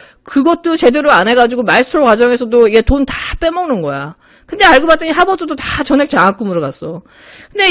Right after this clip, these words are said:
얘의 이런 삶을 이렇게 보면, 박근혜한테 픽업되는 것도 과정을 보면요, 정말 얘 부모를 보고 싶다는 생각이 저는 많이 들더라고요, 개인적으로. 그러니까 이 대치동 엄마가 괜히 대치동 엄마가 되는 게 아니거든요.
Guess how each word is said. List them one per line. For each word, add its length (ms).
얘의 640
이런 300
삶을 540
이렇게 260
보면, 540
박근혜한테 480
픽업되는 460
것도 180
과정을 440
보면요, 720
정말 480
얘 120
부모를 1040
보고 220
싶다는 280
생각이 400
저는 200
많이 200
들더라고요, 420
개인적으로. 640
그러니까 460
이 400
대치동 500
엄마가 1300
괜히 280
대치동 380
엄마가 260
되는 180
게 80
아니거든요. 800